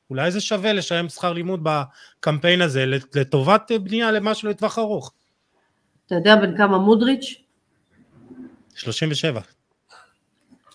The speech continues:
Speaker 2: אז אם שחקן בשלושים ושבע יכול להוביל נבחרת שהיא קצת מעל ישראל, אני חושבת שערן זהבי יכול להוביל שיח-, נבחרת אה, ולהיות חלק ממנה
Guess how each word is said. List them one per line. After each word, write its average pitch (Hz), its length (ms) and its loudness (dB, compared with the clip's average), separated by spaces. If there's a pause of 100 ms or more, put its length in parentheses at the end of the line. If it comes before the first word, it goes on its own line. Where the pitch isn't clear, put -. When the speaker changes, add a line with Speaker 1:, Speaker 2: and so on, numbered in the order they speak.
(300)
Speaker 2:
אז 170 120 -2
אם 233 60 4
שחקן 220 380 2
בשלושים 208 420 0
ושבע 196 280 0
יכול 190 280 2 (160)
להוביל 175 340 4
נבחרת 226 400 2
שהיא 262 100 -4
קצת 330 320 8
מעל 269 400 12
ישראל, 240 580 4 (680)
אני 180 140 -2
חושבת 220 220 -6
שערן 202 280 4
זהבי 202 340 4
יכול 196 300 2
להוביל 190 300 2
שיח-, - 240 -12 (100)
נבחרת 220 640 0 (560)
אה, 175 60 -4 (760)
ולהיות 196 380 4
חלק 220 340 4
ממנה 180 300 2